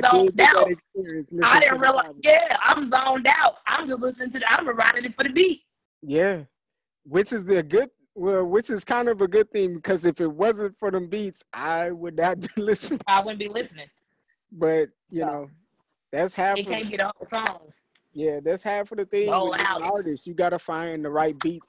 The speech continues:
Speaker 1: for you or whatever that work for you. So
Speaker 2: Yeah.
Speaker 1: He does do that well,
Speaker 2: Yeah.
Speaker 1: so I can't knock him for that. It's just, man, and I think, I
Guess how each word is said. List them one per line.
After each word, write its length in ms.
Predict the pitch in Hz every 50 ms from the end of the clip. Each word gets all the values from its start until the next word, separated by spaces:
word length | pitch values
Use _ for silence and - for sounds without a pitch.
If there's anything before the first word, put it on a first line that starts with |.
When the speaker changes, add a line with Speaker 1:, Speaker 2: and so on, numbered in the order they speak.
| _
Speaker 1:
for 80 | - 135
you 340 | 131 127 127 123 123 127 _ -
or 120 | 135 135
whatever 380 | 131 135 139 135 135 127 123 120
that 240 | 117 123 113 110 127
work 220 | 147 156 147 -
for 120 | - -
you. 240 | 127 127 123 120 117
So 140 | - - 123
Speaker 2:
Yeah. 160 | 117 180 170 - - - - _ _ _ _ -
Speaker 1:
He 80 | 180 196
does 340 | 175 220 233 233 226 220
do 240 | 202 175 226 220 220 202
that 220 | 196 196 175 139
well, 320 | 127 135 165 175 165 - 156
Speaker 2:
Yeah. 120 | - -
Speaker 1:
so 420 | - - 160 143 143 135 127 117 - - -
I 100 | - 143
can't 320 | - - - 185 185 180
knock 220 | 175 175 180 175 -
him 100 | 151 135
for 140 | - 139 131
that. 260 | 139 147 135 117 127
It's 120 | 131 135
just, 300 | 143 143 139 127 - _ _ _ _ _ _ _ _ _ _ _ -
man, 340 | 143 147 143 135 123 101 - _ _ _ _ -
and 120 | 151 160 180
I 100 | 196 196
think, 260 | - - 277 311 - - 196 - _ _ - -
I 100 | - 240